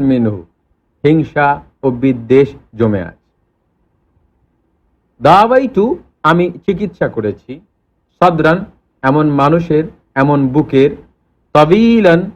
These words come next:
দীর্ঘদিন যাবত, দীর্ঘদিন ধরে, গিমরুহু যার গভীরে, যার মনের ভেতরে, হাকিদান মিনহু হিংসা ও বিদ্বেষ জমে আছে। আর আমি এটা করেছি সুকৌশলে,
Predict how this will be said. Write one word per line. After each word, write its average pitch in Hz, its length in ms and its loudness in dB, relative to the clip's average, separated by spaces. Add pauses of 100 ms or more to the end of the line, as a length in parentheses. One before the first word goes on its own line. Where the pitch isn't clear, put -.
(340)
দীর্ঘদিন 165 840 2
যাবত, 113 380 0 (560)
দীর্ঘদিন 165 720 2
ধরে, 143 260 4 (520)
গিমরুহু 190 580 4 (440)
যার 135 360 2
গভীরে, 143 500 -2 (320)
যার 135 280 2
মনের 135 360 0
ভেতরে, 135 480 -2 (600)
হাকিদান 175 500 4 (140)
মিনহু 143 360 0 (420)
হিংসা 143 380 0 (360)
ও 139 100 4
বিদ্বেষ 123 500 -2 (340)
জমে 127 280 2
আছে। 82 220 -14 (800)
আর 139 220 4 (480)
আমি 160 200 2
এটা 170 160 0
করেছি 165 380 -2 (400)
সুকৌশলে, 110 600 0